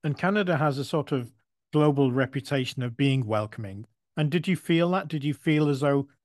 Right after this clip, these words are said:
people valued you as an immigrant? You talked about it being a, a country built from immigrants. Obviously, there were Indigenous communities as well. But did you feel as though the country was growing and people were valued and welcomed there?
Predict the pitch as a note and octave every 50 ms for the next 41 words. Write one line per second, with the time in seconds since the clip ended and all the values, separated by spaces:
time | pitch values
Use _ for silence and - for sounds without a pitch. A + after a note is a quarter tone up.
0 | _ _ - D#3+ C#3 - D#3 C#3+ B2 A2+ C#3+ D3 D3+ D3+ D3+ D3+ D3+ C3 B2 D3
1 | C#3+ D3 D3 - - C#3 C3+ C#3+ D3 C#3+ C#3+ C3+ D3 D3 B2+ B2+ C#3 A#2+ - D#3
2 | D3+ B2+ - C#3 C3 B2+ - C#3 B2+ A#2 B2 A#2+ A#2+ B2 A#2+ - _ - _ _
3 | _ - C3+ - - D3+ C#3 - - B2 A2 - C3+ C3 C3+ C3 - _ _ _
4 | _ _ C#3+ A#2+ A2+ A2 G2+ G2+ G2 - G#2+ A2+ B2 A2 - _ _ _ D3 C#3+
5 | A#2+ B2 - - A#2+ A2 G#2+ G#2+ A2+ A2+ A2 A#2 A2+ A2+ A2+ - C#3+ C3 B2 A2
6 | B2 A2+ - A#2 G#2+ G#2+ G#2 - - _ _ - _ _ _ - C#3 B2 A#2 A#2+
7 | A2 - - A2+ E2+ A2 G2+ - C#3+ C#3 A#2+ A2+ G2 A#2 - _ - - - _
8 | _ D#3+ D3 D3 D#3+ - - E3+ E3 E3 E3 D#3+ C3+ E3+ E3 D#3 D#3 D3 D3 C#3+
9 | D3+ - - - D#3 D3 - - D#3+ D3+ C#3+ C#3 C#3 _ _ _ _ _ _ _
10 | _ _ _ _ C3+ D3 D3+ D3 B2+ B2+ C#3+ D3 C#3+ C#3+ D3+ D3+ D#3 D#3 D3+ C#3
11 | B2+ A#2 - C3 B2 - C#3+ B2+ B2 B2+ A#2 A2+ C3 B2+ C3 C3 C#3 C3+ C3+ B2
12 | B2+ B2 B2 B2 B2 B2 B2 _ - C3+ C3+ C3 D3 D3 D#3+ E3